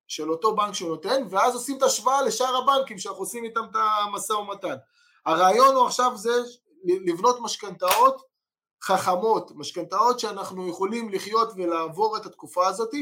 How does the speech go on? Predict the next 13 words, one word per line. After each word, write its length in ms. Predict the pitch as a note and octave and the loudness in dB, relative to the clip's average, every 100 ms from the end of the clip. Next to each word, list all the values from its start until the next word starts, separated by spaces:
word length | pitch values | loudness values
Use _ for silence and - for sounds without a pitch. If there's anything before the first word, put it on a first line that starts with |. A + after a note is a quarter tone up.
| C4+ _ _ _ _ _ C#3 | -8 _ _ _ _ _ -4
אבל 320 | C#3+ A3 A#3 | 4 4 4
גם 240 | G3 A3 A#3+ | 0 -2 -2
שיהיו 320 | - G3+ A3 | -6 -8 -8
טובות 460 | A3 F#3 F#3 A#3 A3+ | -4 -2 2 2 0
למחזור 580 | F#3+ E3 C#3+ G#3+ A3+ | -6 -6 -6 -6 -2
עתידי, 400 | G#3 F3+ E3 F3 - | -2 -4 -8 -8 -8
כי 160 | D3 | -8
אנחנו 420 | D3+ E3+ F3 F3 - _ | -8 -8 -8 -12 -14 _
צופים 640 | - F3 - C#4 C4+ D#3 - _ _ _ _ | -4 -4 -2 -2 0 -4 -10 _ _ _ _
שבאיזשהו 920 | - - E3 E3+ E3+ - D3 F3 A#3 A3+ | -10 -2 0 0 -2 -6 -2 -2 -4 -4
שלב 380 | G#3+ F3+ E3 | -2 0 -2
הריביות 400 | D#3+ E3 E3+ F#3 | -4 -4 -4 -4
ירדו, 480 | A3 A3 C#4+ A#3+ A#2+ | -2 -2 0 -2 -6